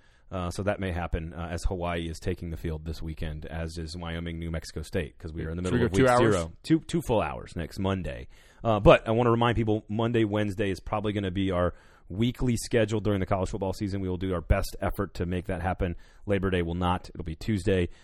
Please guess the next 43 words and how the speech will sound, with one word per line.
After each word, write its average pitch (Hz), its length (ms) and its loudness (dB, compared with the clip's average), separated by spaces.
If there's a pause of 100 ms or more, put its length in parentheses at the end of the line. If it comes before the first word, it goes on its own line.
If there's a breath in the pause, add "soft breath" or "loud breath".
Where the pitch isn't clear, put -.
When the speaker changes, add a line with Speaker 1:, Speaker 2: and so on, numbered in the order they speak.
(220 soft breath)
Speaker 1:
Um, 82 340 -6
however, 92 440 0
we'll 87 160 0
try 98 140 0
to 92 60 0
make 87 140 -4
that 95 120 -4
happen 87 280 -2
the 82 80 -6
best 87 420 -4
possible 85 480 -2
way 82 140 -4
we 80 120 -4
can 90 400 -2
Speaker 2:
Can 139 140 2
Speaker 1:
throughout 135 40 2
Speaker 2:
I - 20 2
Speaker 1:
the 127 60 -2
Speaker 2:
say - 160 0
Speaker 1:
course 131 100 4
Speaker 2:
that 120 80 -4
Speaker 1:
of - 60 -16
the, 120 260 0
Speaker 2:
the, - 0 -
Speaker 1:
the 101 80 -4
season. 90 320 -2
Speaker 2:
if, - 60 0 (200)
if 113 100 -14
we 123 80 0
do 160 220 8
have 143 140 4
to 120 80 -8
change 127 240 -2
the 107 80 -12
schedule, 117 380 -4
ninety-five 113 520 0
percent 117 260 -4
of - 0 -
the 101 140 -4
time 107 220 -2
it's - 100 -14
gonna 104 200 -6
be 98 360 -6